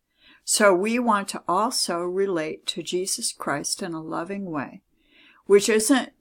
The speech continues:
to go hide in the darkness because we think we're not perfect. And those of you who, who are falling into thinking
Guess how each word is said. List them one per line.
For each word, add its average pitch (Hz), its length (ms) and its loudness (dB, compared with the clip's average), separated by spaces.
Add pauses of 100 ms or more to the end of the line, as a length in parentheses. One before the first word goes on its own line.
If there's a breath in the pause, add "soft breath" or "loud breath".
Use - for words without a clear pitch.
to 208 280 2
go 190 280 2
hide 202 640 0
in 208 200 -2
the 214 80 -2
darkness 190 960 -4 (280 soft breath)
because 185 340 -2
we 190 100 0
think 190 360 -12
we're 190 140 -10
not 175 280 -8
perfect. - 760 -12 (520 soft breath)
And 196 340 -4
those 233 360 2
of 269 100 -2
you 226 240 0
who, 185 320 -2 (180)
who 190 220 -4 (720)
are 180 220 2
falling 226 520 2
into 208 300 -6
thinking 196 640 -2